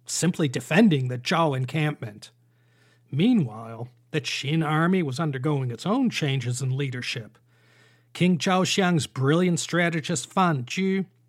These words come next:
hearing his plan had worked and that Lian Po had been replaced with Zhao Kuo, gave orders that the Qin ever-victorious general Bai Qi,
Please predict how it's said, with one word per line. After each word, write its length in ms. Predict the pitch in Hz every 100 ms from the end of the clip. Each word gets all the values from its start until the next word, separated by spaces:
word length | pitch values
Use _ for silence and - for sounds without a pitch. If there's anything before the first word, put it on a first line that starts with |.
| _
hearing 380 | - 147 131 117
his 140 | 123
plan 340 | - 143 151
had 160 | 127 127
worked 480 | 123 123 160 - - _ _ -
and 100 | 160
that 140 | 160
Lian 280 | 147 143 135
Po 280 | 127 165 160
had 180 | 127 127
been 140 | 151
replaced 500 | 135 123 - 147 147
with 140 | 151 123
Zhao 300 | - 156 143
Kuo, 440 | - 170 170 175 _ _ _ _ _ -
gave 240 | 165 151
orders 440 | 175 196 165 135
that 160 | - 143
the 80 | 147
Qin 640 | - - 131 156 160 160 127 - _ -
ever-victorious 1120 | 147 190 208 165 - - 156 196 220 214 -
general 500 | 190 170 143 135 143
Bai 320 | 123 143 185
Qi, 640 | - - - 117 139 165